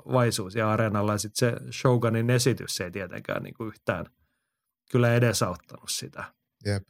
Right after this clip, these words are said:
Speaker 1: Mut hy-, hyvä huomio Samuelta. Kyllä mä olisin kanssa miettinyt ehkä jonkun toisenlaisen, toisenlaisen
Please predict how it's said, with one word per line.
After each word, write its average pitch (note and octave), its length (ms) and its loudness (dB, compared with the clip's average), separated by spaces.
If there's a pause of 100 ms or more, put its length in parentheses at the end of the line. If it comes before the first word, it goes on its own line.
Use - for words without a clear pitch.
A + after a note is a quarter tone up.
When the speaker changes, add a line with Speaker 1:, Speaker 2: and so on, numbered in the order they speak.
Speaker 1:
Mut C#3 120 2
hy-, E3+ 220 4
hyvä E3+ 240 4
huomio D3 360 6
Samuelta. A#2 500 4
Kyllä C#3+ 200 2
mä C#3 120 6
olisin C3 220 2
kanssa B2+ 260 2
miettinyt B2 640 2 (120)
ehkä A#2+ 240 2
jonkun A#2+ 280 4
toisenlaisen, G#2 680 0 (1000)
toisenlaisen C3+ 1000 6